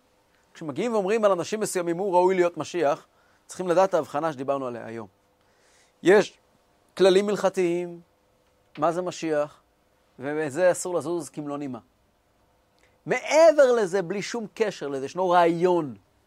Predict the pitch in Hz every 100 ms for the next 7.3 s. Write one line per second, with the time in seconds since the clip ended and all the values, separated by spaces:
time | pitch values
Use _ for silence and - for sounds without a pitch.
0 | _ _ _ - 131 247 294 247 185 226
1 | 254 220 196 262 233 208 202 240 175 196
2 | 214 196 180 175 185 277 311 247 240 _
3 | _ _ _ 170 196 214 359 320 285 269
4 | 220 285 262 262 - - 220 196 175 156
5 | 139 117 _ _ _ - 135 165 156 151
6 | - 220 202 160 175 202 214 - 240 277
7 | 320 - -